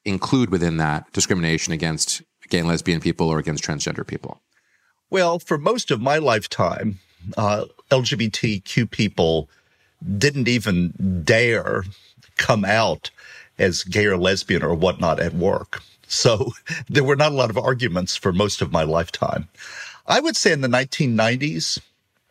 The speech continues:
Speaker 2: the argument becomes prominent because by the nineteen nineties, there were a lot of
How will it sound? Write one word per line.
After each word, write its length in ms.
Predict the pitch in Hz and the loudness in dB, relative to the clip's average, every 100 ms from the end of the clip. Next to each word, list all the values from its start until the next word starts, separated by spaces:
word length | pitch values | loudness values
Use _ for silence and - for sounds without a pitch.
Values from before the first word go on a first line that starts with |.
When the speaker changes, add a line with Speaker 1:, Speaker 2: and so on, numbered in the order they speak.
| _ - - | _ -12 -2
Speaker 2:
the 160 | 120 | 0
argument 420 | 127 123 127 113 | 2 0 0 -2
becomes 360 | 95 - 123 104 | -2 0 0 0
prominent 540 | - 127 110 113 120 - | 0 2 2 0 -2 -4
because 320 | - - 117 - | -6 0 0 2
by 140 | 113 | 2
the 100 | 98 | 2
nineteen 440 | 113 127 - 107 | 0 0 0 0
nineties, 640 | 98 110 110 92 92 - - _ _ _ - - - | 2 2 2 0 0 -2 -6 _ _ _ -20 -20 -4
there 140 | - 113 | 2 2
were 240 | 104 143 | 4 4
a 80 | 135 | 4
lot 300 | 110 101 98 | 4 4 4
of 140 | 87 | 2